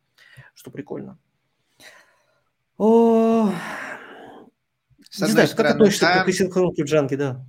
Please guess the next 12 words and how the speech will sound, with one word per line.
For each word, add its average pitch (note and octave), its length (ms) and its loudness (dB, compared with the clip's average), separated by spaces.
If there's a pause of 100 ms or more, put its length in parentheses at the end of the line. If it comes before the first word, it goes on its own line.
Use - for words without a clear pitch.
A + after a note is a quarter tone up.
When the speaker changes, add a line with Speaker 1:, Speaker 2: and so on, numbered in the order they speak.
(500)
Speaker 2:
А, C3+ 240 -2
смотри, E3 420 -6
ну, D#3+ 380 -6
в - 60 -20
качестве F3+ 440 -8
фундейшена E3+ 720 -10
я D#3 520 -4
отношусь, D3+ 720 -12
э, C3+ 280 -10
замечательно, C3+ 1080 -12
и, D#3 180 -14
безусловно, C#3 1300 -8